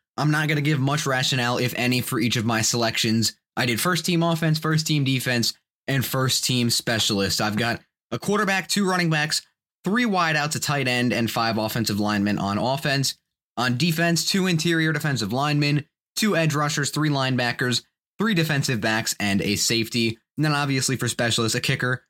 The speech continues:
a punter, and a returner. So with offense, we're gonna start off quarterback Drake May, North Carolina. My two running backs are Will Shipley of Clemson and Trey Benson of Florida State.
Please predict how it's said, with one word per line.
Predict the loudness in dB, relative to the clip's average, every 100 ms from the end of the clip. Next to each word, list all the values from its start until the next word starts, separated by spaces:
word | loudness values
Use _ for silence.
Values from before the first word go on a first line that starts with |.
| _
a | -6
punter, | -4 -2 -2 -2
and | -2 0 0 -2
a | 0 0 0
returner. | -2 -4 -2 -2 0 -2 -4 _ _ -4
So | 0 0
with | 0 2
offense, | 0 0 0 0 2
we're | 2
gonna | 2
start | 0 0
off | 0 0 -2
quarterback | -2 0 0 -2
Drake | -2 -2 0
May, | 0 0 2
North | 0 0 -2
Carolina. | 0 0 0 2 2 2 0 -6 -20 _ -2
My | -2
two | 0 0
running | 2 2
backs | 2 0 0
are | -2 0
Will | 0 0
Shipley | 0 0 0 0 0
of | -2
Clemson | -2 0 0 0 0
and | 0
Trey | 0 0
Benson | 0 0 0 0
of | -2
Florida | -2 -2 0 0
State. | 0 0 0 -2